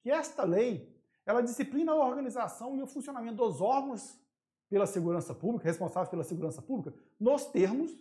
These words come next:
do parágrafo sétimo do artigo cento e quarenta e quatro, tá certo? Esta mesma lei, ela cria a Política Nacional de Segurança Pública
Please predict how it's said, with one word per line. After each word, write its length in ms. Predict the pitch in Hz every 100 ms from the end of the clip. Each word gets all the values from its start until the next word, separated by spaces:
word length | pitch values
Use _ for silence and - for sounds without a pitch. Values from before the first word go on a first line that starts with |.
| _ _ _ _ _ _ _ _
do 140 | 160 165
parágrafo 480 | 160 139 135 139 175
sétimo 340 | 160 151 202
do 80 | 208
artigo 260 | 226 196
cento 40 | 196
e 20 |
quarenta 200 | 247 254
e 20 |
quatro, 360 | 330 - - - _
tá 80 | -
certo? 460 | - 196 262 226 - _ _ _ _ _ _ -
Esta 260 | 277 -
mesma 320 | 262 285 247 185
lei, 420 | 220 226 - - _ _ _ _
ela 160 | 180 214
cria 600 | - 277 262 156 113 - - _ _ -
a 80 |
Política 880 | - - 247 220 294 - - 175 127 - - _
Nacional 1000 | 208 262 330 - 269 202 247 269 - - _
de 100 | 175
Segurança 420 | 240 226 190 196 -
Pública 400 | 170 185 277